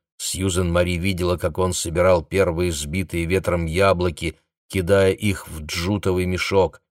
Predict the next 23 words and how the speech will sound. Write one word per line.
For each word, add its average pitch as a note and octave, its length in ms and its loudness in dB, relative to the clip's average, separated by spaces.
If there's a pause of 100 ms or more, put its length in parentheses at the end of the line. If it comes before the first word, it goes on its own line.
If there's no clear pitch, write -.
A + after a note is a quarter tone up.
(480)
Без E2 300 -6
четверти E2+ 600 -4
четыре F#2+ 580 -2
Карл F2+ 420 4
зашёл E2 480 -2
в D2 100 -10
дом G#2+ 360 2 (420)
и G#2 60 -4
попрощался A2 960 2
с F2 100 -6
детьми. F2 720 -2 (540)
Дети F#2 380 0
сидели F#2+ 500 -2
на F#2+ 140 2
крыльце F#2 600 -2
с - 160 -6
яблочным F2+ 640 0
соком G2 600 2
и F#2 120 -4
крекерами A2 800 0 (400)
и G2+ 100 0
перекатывали G#2 800 2
голыши. G2 760 -2